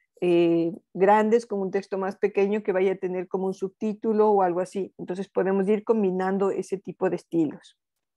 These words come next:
Además tengo videos,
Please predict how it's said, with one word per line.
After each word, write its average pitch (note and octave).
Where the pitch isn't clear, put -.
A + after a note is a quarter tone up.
Además G#3
tengo A#3+
videos, G3+